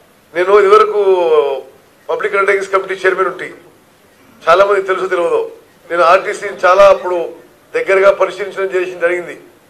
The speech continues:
ప్రపంచంలోనే రోడ్డు ట్రాన్స్‌పోర్ట్ వ్యవస్థ సంస్థల్లో Guinness Book of Records-లో ఉంది ఆర్టీసీ నెంబర్ వన్ సంస్థని.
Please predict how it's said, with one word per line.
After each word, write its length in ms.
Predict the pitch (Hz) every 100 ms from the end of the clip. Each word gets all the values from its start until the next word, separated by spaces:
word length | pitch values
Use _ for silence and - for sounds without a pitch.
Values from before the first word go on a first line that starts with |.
| _ _ _ _ _ _ _ _ _ _ _ _ -
ప్రపంచంలోనే 880 | 175 226 226 226 233 226 220 220 226 226 226 - - 123 139
రోడ్డు 360 | 185 220 214 214 214
ట్రాన్స్‌పోర్ట్ 720 | 190 202 196 - 202 202 190 175
వ్యవస్థ 360 | 185 190 - 196 196
సంస్థల్లో 540 | 185 185 190 190 196 233 - - - _ _ _ -
Guinness 260 | 196 233 254 247
Book 140 | 226 226
of 60 | 220
Records-లో 420 | 214 214 190 202 214
ఉంది 120 | 208
ఆర్టీసీ 320 | 185 196 208 202
నెంబర్ 200 | 190 196
వన్ 40 | 190
సంస్థని. 360 | 190 190 -